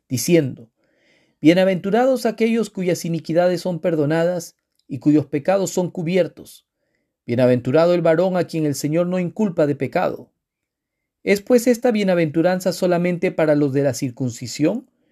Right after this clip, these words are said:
o también para los de la incircuncisión?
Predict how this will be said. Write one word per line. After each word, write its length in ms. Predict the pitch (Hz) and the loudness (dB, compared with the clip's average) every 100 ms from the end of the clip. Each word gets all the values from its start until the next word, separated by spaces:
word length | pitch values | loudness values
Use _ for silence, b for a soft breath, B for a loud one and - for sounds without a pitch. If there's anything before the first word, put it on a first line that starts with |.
| _ _ | _ _
o 140 | 165 160 | 2 2
también 360 | 180 175 254 | 2 2 0
para 200 | 226 240 | 0 0
los 180 | 196 170 | 2 0
de 100 | 165 | 2
la 60 | 165 | 2
incircuncisión? 1040 | 156 156 135 - 127 139 123 151 117 - | 2 -2 -4 -4 -4 -4 -6 -6 -6 -12